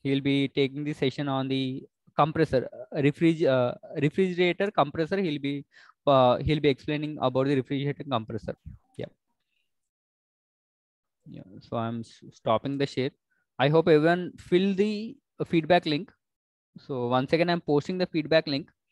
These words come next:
So anyone who has not filled the, uh, feedback link, they can fill the feedback link. Yeah. Yeah.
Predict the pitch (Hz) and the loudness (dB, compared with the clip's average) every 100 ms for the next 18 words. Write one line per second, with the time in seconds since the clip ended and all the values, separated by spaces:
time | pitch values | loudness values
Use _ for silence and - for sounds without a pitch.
0 | _ _ _ - 143 131 143 160 160 143 | _ _ _ -6 -2 0 0 -2 0 0
1 | 139 139 139 143 156 147 143 - _ - | 0 -2 -4 -6 -8 -4 -6 -8 _ -8
2 | 131 120 117 117 - - _ 143 139 147 | -2 0 -2 -4 -10 -20 _ -6 2 2
3 | 151 190 156 131 131 123 - 135 123 127 | 2 -4 -6 -6 -6 -8 -10 -8 -4 -4
4 | 120 127 123 117 117 110 107 139 _ _ | -4 -6 -6 -2 -2 -2 -8 -8 _ _
5 | _ _ _ _ _ _ 226 208 _ _ | _ _ _ _ _ _ -20 _ _ _
6 | _ _ _ _ _ _ _ _ - - | _ _ _ _ _ _ _ _ -20 -20
7 | _ _ _ _ _ _ _ _ _ _ | _ _ _ _ _ _ _ _ _ _
8 | _ _ _ _ _ _ _ _ _ _ | _ _ _ _ _ _ _ _ _ _
9 | _ - 135 | _ -18 -18